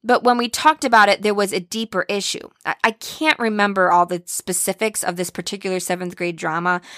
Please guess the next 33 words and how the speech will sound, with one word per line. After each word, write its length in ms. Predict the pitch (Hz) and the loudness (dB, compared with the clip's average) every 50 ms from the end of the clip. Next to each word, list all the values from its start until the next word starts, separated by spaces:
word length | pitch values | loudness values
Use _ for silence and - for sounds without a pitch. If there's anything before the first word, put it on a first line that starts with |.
| - - _ | -20 -4 _
but 180 | - 220 - - | 2 2 2 2
the 80 | 247 | -2
friend 420 | 240 - - 277 269 277 277 277 277 | -4 0 2 4 4 4 2 0 0
had 280 | 240 247 214 202 - | 0 0 0 0 0
said 360 | - - - 233 226 226 226 | -2 0 4 6 6 6 6
or 140 | - 208 196 | 4 2 0
done 240 | 185 - 196 196 196 | 2 2 2 2 2
something 380 | 190 - 196 190 - 185 180 180 | -2 -4 -6 -6 -6 -6 -6 -6
hurtful 480 | - - 202 - - - 190 180 - - | -4 -4 -4 -4 -4 -6 -6 -6 -6 -4
earlier 380 | 202 208 214 202 196 196 190 180 | -4 -4 -2 -2 -2 -2 -2 -2
in 160 | - 175 170 | -2 -2 -4
the 100 | 170 170 | -4 -4
week, 520 | 180 220 320 311 226 180 175 - - - - - - - _ | -2 0 0 2 2 2 0 -2 -6 -16 -20 -20 -20 -16 _
and 140 | - 269 311 | -4 -2 0
that 120 | 381 403 - | 2 2 2
was 140 | 349 349 | 2 0
the 80 | - 262 | 0 -4
true 380 | 226 - - - - 339 339 311 | -6 -6 -4 -2 0 0 0 0
cause 320 | - - 214 190 185 190 | 2 4 4 4 4 4
of 100 | 185 175 | 2 -2
the 80 | 175 170 | -2 -2
contention. 600 | - 185 175 175 196 175 170 - - - - - _ - - _ _ | -2 -4 -6 -4 -2 -4 -2 -4 -6 -10 -12 -14 _ -20 -20 _ _
It 140 | - 247 - | -4 -2 -2
just 220 | 277 262 - - | -4 -4 -4 -4
manifested 680 | 233 233 226 220 214 214 214 - 185 180 - - 180 175 | -2 0 2 2 2 2 2 2 2 2 0 -2 -2 -4
itself 420 | 170 - - - 170 170 175 - | -4 -2 0 2 2 2 0 -4
with 160 | 175 170 - | -8 -8 -8
the 100 | _ - | _ -10
pencil 340 | - - 220 202 - - - | -6 -4 -4 -4 -4 -6 -6
theft. 340 | - 151 - - - - - - | -6 -8 -8 -8 -12 -16 -16 -16
<laughs> 60 | - - - - - - - - - - - | -18 -18 -20 -20 -20 -20 -20 -20 -20 -2 2
Um, 360 | - 226 240 247 226 214 - | 2 2 4 2 -2 -4 -6
so 380 | - - - 262 254 247 262 | -2 2 4 6 6 4 2